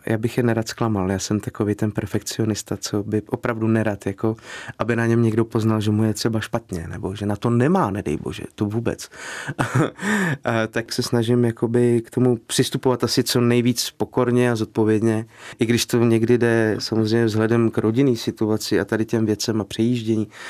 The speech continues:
někdy to jde dost jako stuha, ale to předchází tomu, čemu se říká potom ten potlesk nebo sukces na konci, kdy ty lidi vám zatleskají a je to ta největší odměna, kterou znám.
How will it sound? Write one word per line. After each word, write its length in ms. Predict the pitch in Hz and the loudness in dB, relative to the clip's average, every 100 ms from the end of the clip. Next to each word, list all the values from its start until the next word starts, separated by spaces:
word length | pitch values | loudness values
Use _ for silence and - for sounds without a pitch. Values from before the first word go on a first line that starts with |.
| - - | -14 -4
někdy 240 | 120 113 120 | 0 2 2
to 140 | 120 | 4
jde 320 | 120 117 113 | 4 4 2
dost 440 | 110 123 117 - - | 2 2 0 0 -2
jako 240 | 107 - | -2 -2
stuha, 540 | 123 - 113 104 110 135 - - - - | -4 2 2 2 -2 -6 -16 -18 -18 -8
ale 580 | - 107 107 107 107 107 104 | -2 0 2 2 2 2 0
to 100 | - | -2
předchází 580 | 135 143 - 131 123 143 | 0 -4 0 2 2 2
tomu, 380 | 143 120 117 123 | 2 4 4 2
čemu 300 | - 131 123 | 0 0 2
se 160 | - | 2
říká 300 | 117 117 120 | 0 2 0
potom 300 | 113 120 131 | 0 -2 0
ten 160 | 117 127 | 0 0
potlesk 440 | 117 - 117 - | 0 0 -2 0
nebo 180 | 120 117 | 0 0
sukces 500 | - - - - - | -4 -8 -12 -12 -8
na 80 | 95 | -10
konci, 440 | - 98 - - 107 - - - | -6 -6 -6 -12 -14 -20 -20 -20
kdy 260 | - 110 104 | -4 -4 -2
ty 120 | 110 | 0
lidi 200 | 107 110 | 0 2
vám 160 | 107 107 | 0 0
zatleskají 640 | 104 98 95 - 95 98 | -2 -2 -6 -4 -2 0
a 40 | 85 | 0
je 120 | 95 | -2
to 140 | - | -4
ta 120 | - | -2
největší 460 | 104 101 95 - 95 | -2 0 0 -2 -4
odměna, 340 | 95 101 98 | -2 -2 -4
kterou 260 | 95 98 95 | -4 -4 -4
znám. 320 | 95 87 104 | -6 -8 -10